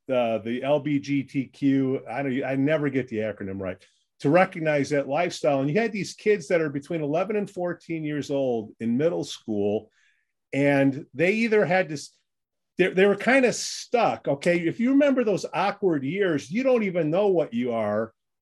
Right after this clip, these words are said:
okay? You're just following peer pressure. And if, if you don't remain silent, then what you're saying is you're anti-gay. If you don't go to school on that day, you abstain, then you're anti-gay. We, we have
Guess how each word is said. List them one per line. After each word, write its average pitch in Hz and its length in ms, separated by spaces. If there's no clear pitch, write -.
okay? 143 260
You're 156 180
just 208 260
following 175 440
peer 139 260
pressure. 170 640
And 156 300
if, 143 120
if 151 300
you 226 400
don't 202 260
remain 185 380
silent, 170 500
then 147 100
what 151 140
you're 151 80
saying 156 340
is 131 140
you're 131 160
anti-gay. 113 800
If 139 120
you 202 140
don't 226 200
go 220 120
to 196 100
school 247 480
on 160 180
that 127 200
day, 143 140
you 147 240
abstain, 156 680
then 127 180
you're 127 200
anti-gay. 117 840
We, 190 260
we 170 200
have 180 300